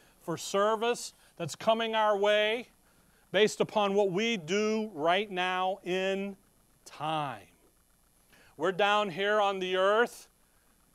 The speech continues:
and we are learning, we are growing, we are being instructed, aren't we? We're being perfected.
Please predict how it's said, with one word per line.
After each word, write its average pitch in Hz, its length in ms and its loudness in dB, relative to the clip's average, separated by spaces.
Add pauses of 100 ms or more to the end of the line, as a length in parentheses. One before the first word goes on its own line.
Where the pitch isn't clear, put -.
(480)
and 175 180 -2
we 202 140 2
are 170 400 8 (180)
learning, 175 720 0 (1000)
we 196 160 0
are 175 180 6
growing, 190 920 6 (1200)
we 202 160 2
are 202 140 8
being 208 640 2
instructed, 190 1120 0 (760)
aren't 202 300 2
we? 240 240 2 (840)
We're 196 140 6
being 208 400 4
perfected. 190 1000 4